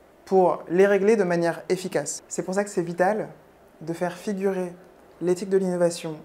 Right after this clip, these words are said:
dans le cursus, euh, d'une école business data, parce que le but de ma matière, c'est de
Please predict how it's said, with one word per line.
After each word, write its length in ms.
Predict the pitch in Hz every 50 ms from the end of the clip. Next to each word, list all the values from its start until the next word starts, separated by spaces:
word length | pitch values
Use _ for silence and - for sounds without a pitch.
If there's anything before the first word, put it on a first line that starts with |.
| - - _ _ _ 160
dans 160 | 156 185 196
le 60 | 196
cursus, 600 | 196 202 - - - - 175 170 - - - - - - - - - - - 151
euh, 240 | 151 147 147 147 143
d'une 180 | 143 151 160
école 180 | 156 - 160 156
business 300 | 151 160 151 156 147 -
data, 220 | 143 143 226 302 320
parce 160 | - 170 -
que 100 | - 170
le 260 | 156 - - 160 165
but 160 | 170 175 214 202
de 100 | 185 202
ma 140 | 190 180
matière, 400 | 175 170 160 165 - 147 143 139 -
c'est 180 | - - 160
de 180 | 160 156 147